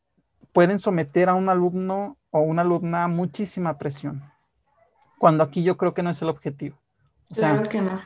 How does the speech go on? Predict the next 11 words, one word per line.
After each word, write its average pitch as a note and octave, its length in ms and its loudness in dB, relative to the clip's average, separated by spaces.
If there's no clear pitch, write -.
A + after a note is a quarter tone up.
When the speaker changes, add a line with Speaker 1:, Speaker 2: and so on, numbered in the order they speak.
Speaker 2:
Ujú. G#3 340 0
Speaker 1:
ah, F3 760 0
no F3+ 100 0
me G3 100 2
acuerdo G#3+ 300 2
cómo F#3+ 240 -2
dice E3+ 220 -2
el F3+ 100 -2
dicho, E3 300 -6
<laughs> - 640 -4
pero, E3+ 840 4